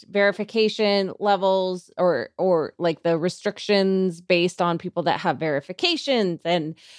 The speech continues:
uh, there's, there's so many things that showcase the fact that Twitter is already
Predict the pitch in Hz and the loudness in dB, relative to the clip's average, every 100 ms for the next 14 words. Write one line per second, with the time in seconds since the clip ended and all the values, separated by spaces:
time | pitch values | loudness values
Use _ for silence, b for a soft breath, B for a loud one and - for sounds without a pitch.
0 | B B B 233 247 - 226 247 262 277 | B B B -2 -2 -4 2 4 4 0
1 | 214 247 220 - 269 240 254 277 262 - | 0 0 0 -4 -4 2 2 2 0 -2
2 | 202 202 196 190 165 - _ _ _ _ | -2 0 0 -2 -4 -8 _ _ _ _
3 | _ - 196 185 185 190 185 165 - - | _ -4 0 0 0 -2 0 0 0 -4
4 | 175 160 - 175 165 - 156 143 135 - | 0 0 0 -2 -2 -6 -6 -2 -2 -4
5 | 160 147 135 - - - _ - 185 180 | -2 2 2 0 -8 -20 _ -10 -4 0
6 | 170 151 - - 180 - - 170 165 170 | 0 0 -4 -4 -4 -4 0 2 4 2
7 | 156 151 170 202 233 226 | 0 0 0 2 0 -2